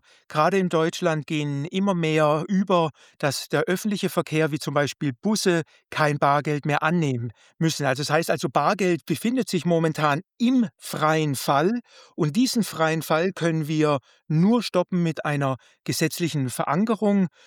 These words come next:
des Bargeldes. Und ich selber, beziehungsweise die Petition, die ich ja in die,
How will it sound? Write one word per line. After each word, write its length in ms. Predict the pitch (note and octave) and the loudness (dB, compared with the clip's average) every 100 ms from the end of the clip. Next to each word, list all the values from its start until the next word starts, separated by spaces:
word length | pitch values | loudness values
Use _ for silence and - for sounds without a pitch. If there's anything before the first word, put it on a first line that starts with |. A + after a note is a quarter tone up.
| _ - | _ -10
des 140 | - - | -6 0
Bargeldes. 760 | C3+ D#3+ G3 F#3+ F3+ E3+ - | 2 2 2 2 2 0 -2
Und 420 | - D3+ C#3+ C#3 | -4 -2 0 -2
ich 120 | - - | -6 -2
selber, 480 | D#3+ F#3 F3+ E3+ - _ _ - | 0 2 2 2 -2 _ _ -12
beziehungsweise 640 | D#3+ E3 D3+ D3 D3 C#3 | -6 0 0 2 0 0
die 100 | C#3 | -4
Petition, 640 | D3 C#3+ C3+ D#3+ D#3 G#3+ F#3 | -2 -2 -2 0 2 2 2
die 200 | E3+ D#3 | 0 -2
ich 120 | - | 0
ja 240 | D#3 D3 | 2 2
in 120 | D#3 C3+ | 0 -2
die, 220 | D3 | -2